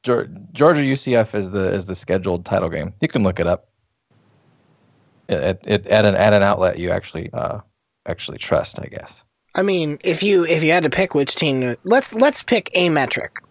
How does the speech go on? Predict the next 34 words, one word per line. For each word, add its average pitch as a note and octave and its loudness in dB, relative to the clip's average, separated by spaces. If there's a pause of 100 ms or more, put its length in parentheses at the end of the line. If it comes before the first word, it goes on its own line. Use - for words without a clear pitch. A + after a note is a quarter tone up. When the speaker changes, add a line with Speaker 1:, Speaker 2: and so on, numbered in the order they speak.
Speaker 2:
whether D3+ 2
it C3 2
should - -4
be C#3+ 0
U C3+ 0
C C#3 2
F - 0
or A2+ -4
Alabama. A2+ -6 (300)
And, D3 -2
I C#3+ -2
don't B2 -2
know, A2 -12
let's D#3 -2
say B2+ 0 (480)
starting D#3 2
quarterbacks B2 -4
in B2+ -6
the A#2+ -6
N G2+ -6
F - -12
L. - -14 (760)
Let's D#3 -2
just D#3 0
use D3+ -2
that A#2 0
one. - -10 (400)
Just D3 -4
for, C#3 -6
I C#3+ -2
mean, C3+ -4 (1000)
here D3 -2
we E3+ 4
are. A#3 4